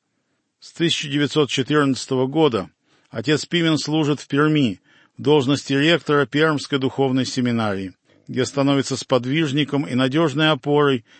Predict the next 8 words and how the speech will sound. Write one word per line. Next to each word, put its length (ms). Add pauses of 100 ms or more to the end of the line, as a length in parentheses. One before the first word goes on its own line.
(120)
во 140
всех 320
начинаниях 720
пламенного 640
поборника 640
православия, 800 (460)
будущего 480
священномученика, 1200